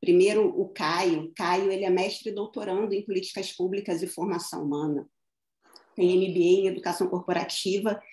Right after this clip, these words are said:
e atua dentro do, da uerj, né, no Instituto Multidisciplinar de Formação Humana com Tecnologias, é especialista em E A D e também atua no Ensine-me como curador adjunto.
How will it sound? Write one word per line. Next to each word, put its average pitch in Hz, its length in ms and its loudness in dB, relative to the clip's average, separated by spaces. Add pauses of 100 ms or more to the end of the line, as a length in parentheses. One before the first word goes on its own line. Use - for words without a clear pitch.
(380)
e 202 760 2
atua 208 800 2 (920)
dentro 214 640 2
do, 226 640 2
da 185 260 2
uerj, 202 460 4
né, 196 160 4
no 202 140 4
Instituto 220 580 -4
Multidisciplinar 220 1040 2
de 185 100 -4
Formação 185 540 0
Humana 185 560 2 (240)
com 196 160 0
Tecnologias, 185 880 0
é 208 100 2
especialista 220 840 -4
em 208 160 0
E 185 60 0
A 180 120 0
D 180 380 4 (380)
e 240 80 0
também 240 480 2
atua 247 420 -2
no 240 80 2
Ensine-me 240 680 0
como 190 420 0
curador 202 460 -2
adjunto. 185 840 0